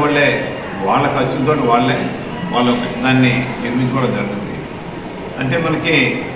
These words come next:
ఈ మ-, మన స్టేట్ గవర్నమెంట్ ఈ యొక్క భూమి ఖర్చుతో మొత్తం మన ఈ, మన శంకర్ రెండు ఆర్ఓబీలు వస్తున్నాయి. అందుచేత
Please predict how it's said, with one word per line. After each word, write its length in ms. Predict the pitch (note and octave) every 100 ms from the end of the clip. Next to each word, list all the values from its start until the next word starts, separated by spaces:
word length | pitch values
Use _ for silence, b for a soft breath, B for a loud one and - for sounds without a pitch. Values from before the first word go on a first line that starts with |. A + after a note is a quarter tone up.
| - - - -
ఈ 40 | C3+ C3 C3+
మ-, 160 | B2+ A#2+
మన 100 | C3 B2+ -
స్టేట్ 300 | D3 D#3 D3+ E3
గవర్నమెంట్ 440 | E3 E3 E3+ F#3+ E3 C3+ C3 C3 C3+ C3 C3 D3+
ఈ 40 | C#3+
యొక్క 140 | B2+ B2+
భూమి 260 | C#3 F3 F3+ D#3+
ఖర్చుతో 340 | D#3 - E3+ - - - - - - - B2+
మొత్తం 220 | C3+ E3 E3
మన 80 | D#3 C#3+
ఈ, 40 | C#3+ C#3+ C#3+
మన 100 | C3 C3+
శంకర్ 300 | C3 D#3+ D3+
రెండు 160 | C#3+ D3+
ఆర్ఓబీలు 360 | C#3+ D3 D#3 C#3+
వస్తున్నాయి. 380 | A#2+ D3+ D3+ D3+ - - - - -
అందుచేత 320 | C3+ B2+ C#3